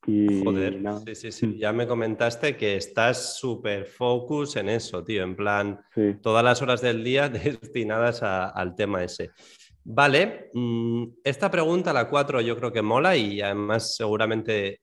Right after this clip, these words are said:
Speaker 2: te vas a alargar en explicándolo. ¿Por qué crees que es interesante para cualquier persona, eh,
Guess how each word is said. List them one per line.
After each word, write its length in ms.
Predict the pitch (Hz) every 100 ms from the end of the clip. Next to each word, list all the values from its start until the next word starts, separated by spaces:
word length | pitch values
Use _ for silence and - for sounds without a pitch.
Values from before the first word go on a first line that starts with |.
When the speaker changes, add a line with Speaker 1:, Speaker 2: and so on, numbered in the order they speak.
| _
Speaker 2:
te 80 | 101
vas 220 | 104 107
a 40 |
alargar 420 | 104 101 101 107
en 320 | 104 101 98 -
explicándolo. 880 | - 110 104 113 131 175 180 - _ _ _ _
¿Por 220 | - 120 -
qué 220 | 180 180
crees 260 | 196 190
que 180 | - 156
es 140 | 135 139
interesante 720 | 120 120 113 113 123 131 135
para 300 | 113 107 104
cualquier 420 | 110 104 131 123
persona, 720 | 139 113 - 139 147 202 214 -
eh, 460 | 92 92 90 85